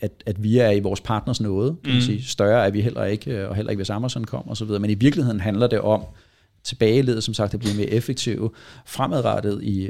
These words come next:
Speaker 1: i, i værdikæden, så handler det simpelthen om at skabe bedre bøger.
Speaker 2: Mm.
Speaker 1: Altså, hvis vi kan, hvis vi, hvis vi kender efterspørgslen, vi ved, hvad udbuddet er, vi ved, hvordan, øh, øh, hvad folk, de, øh, de, de, øh,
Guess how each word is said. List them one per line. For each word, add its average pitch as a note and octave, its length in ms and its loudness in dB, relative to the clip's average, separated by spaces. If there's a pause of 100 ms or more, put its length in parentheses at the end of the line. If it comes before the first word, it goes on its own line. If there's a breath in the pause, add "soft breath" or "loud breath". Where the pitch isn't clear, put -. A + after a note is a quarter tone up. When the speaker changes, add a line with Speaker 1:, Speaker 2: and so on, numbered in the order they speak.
Speaker 1:
i, G2 280 -4
i G#2 100 -6
værdikæden, G#2+ 480 -6
så G#2+ 100 -4
handler A2 200 2
det A#2 80 -2
simpelthen G#2+ 240 -6
om G#2+ 240 0
at A2 80 -4
skabe G#2+ 280 -2
bedre B2 180 -6
bøger. D3+ 280 -10
Speaker 2:
Mm. - 320 -16
Speaker 1:
Altså, A#2+ 160 -2
hvis A2+ 200 -4
vi A#2+ 60 2
kan, A#2 180 0
hvis A2+ 180 -4
vi, A#2+ 200 -2
hvis A#2 180 -2
vi A2+ 60 0
kender C#3 240 2
efterspørgslen, B2+ 680 -2
vi A2+ 140 0
ved, C3+ 120 2
hvad C3+ 120 0
udbuddet B2+ 520 0
er, A2+ 120 0 (760)
vi A2+ 200 -6
ved, C#3+ 180 0
hvordan, A2+ 380 -2
øh, F#2+ 300 -4 (500 soft breath)
øh, A#1+ 200 -6
hvad G2+ 120 -2
folk, - 360 -6
de, A#2 180 -4
øh, G#2 360 -6 (380)
de, A2 380 -6
de, G#2 240 -4
øh, A2 260 -10